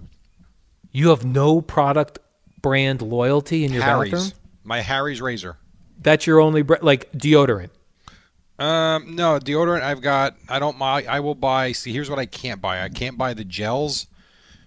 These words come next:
Speaker 2: 'cause I, a couple times I've had them, I've gotten infections and, and, ugh, awful. They, for whatever reason, they really bother my skin.
Speaker 1: Where you rub a gel under your armpit?
Speaker 2: Yeah, did you ever see the gel deodorant?
Speaker 1: Yeah, yeah.
Speaker 2: No good. Th-, so
Speaker 1: Okay.
Speaker 2: that I won't. So I will get either Speed Stick, Right Guard, or Dove. Either one of those three. I don't,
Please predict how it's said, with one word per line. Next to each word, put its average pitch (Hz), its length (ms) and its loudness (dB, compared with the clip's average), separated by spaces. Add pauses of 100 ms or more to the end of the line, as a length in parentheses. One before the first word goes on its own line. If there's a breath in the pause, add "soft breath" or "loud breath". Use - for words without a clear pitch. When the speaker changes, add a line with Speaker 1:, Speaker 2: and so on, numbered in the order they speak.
Speaker 2:
'cause 107 160 -10
I, 104 100 -4
a 104 160 -6
couple 123 260 -4
times 117 240 -6
I've 104 80 -8
had 117 200 -4
them, 120 100 -8
I've 95 100 -10
gotten 101 220 -8
infections 120 680 -10
and, 95 300 -14 (140)
and, 87 280 -16 (140)
ugh, 113 160 -6 (180)
awful. 92 360 -8
They, 104 200 -8
for - 160 -14
whatever 127 260 -4
reason, 104 260 -6
they 98 140 -8
really 107 260 -6
bother 101 280 -2
my 95 100 -10
skin. 92 440 -12 (140 soft breath)
Speaker 1:
Where 143 120 -2
you 127 140 -2
rub 123 240 2
a 117 60 0
gel 113 320 -2
under 139 180 -2
your 147 160 -2
armpit? 147 420 -6 (440)
Speaker 2:
Yeah, 190 160 2
did 156 160 -6
you 170 140 -4
ever 170 100 -6
see 180 160 -4
the 156 80 -8
gel 151 240 -4
deodorant? 180 320 2
Speaker 1:
Yeah, 113 280 -2 (120)
yeah. 120 300 -4
Speaker 2:
No 131 100 2
good. 104 320 -2 (160)
Th-, 127 120 -8
so 110 100 -6
Speaker 1:
Okay. 123 80 -4
Speaker 2:
that 151 200 2
I 151 80 0
won't. 113 300 -6
So 131 180 -6
I 139 160 0
will 160 140 -4
get 147 240 -6
either 127 200 -8
Speed 170 360 -10
Stick, 165 260 -8
Right 131 220 -2
Guard, 131 240 -4
or 110 40 -4
Dove. 95 400 -4
Either 127 220 -4
one 127 160 -4
of 110 80 -8
those 113 220 -6
three. 95 240 -10
I 92 120 -6
don't, 92 280 -10